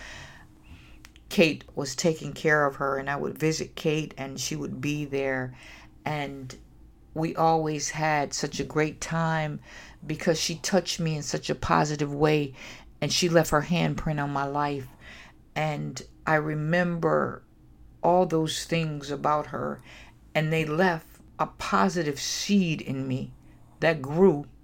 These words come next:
And a part of who I am today was touched by these great women of color that are not on your T V, or they're not on your news station, or they're not well known in the world, but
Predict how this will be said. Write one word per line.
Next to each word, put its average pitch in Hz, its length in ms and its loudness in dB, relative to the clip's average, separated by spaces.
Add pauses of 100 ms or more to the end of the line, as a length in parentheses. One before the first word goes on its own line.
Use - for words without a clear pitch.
(160)
And 175 140 6
a 170 40 2
part 240 380 6
of 214 120 0
who 240 180 2
I 202 160 6
am 175 400 0
today 160 880 4
was 147 220 -4
touched - 500 -2
by 160 140 2
these 151 320 -6
great 180 340 2
women 156 320 -4
of - 160 -6
color 67 500 -4 (680)
that 175 540 4
are 160 180 4
not 175 600 -2 (320)
on 147 580 0 (220)
your 147 160 0
T 190 400 4
V, 143 560 -2 (360)
or 147 120 0
they're 156 160 -2
not 175 340 0 (120)
on 147 200 -4
your 139 140 -4
news 165 560 0
station, 147 760 -4 (440)
or 151 160 6
they're 156 160 4
not 180 340 2
well 165 320 8
known 170 400 4
in 156 140 2
the 147 80 2
world, 165 640 10
but 156 180 0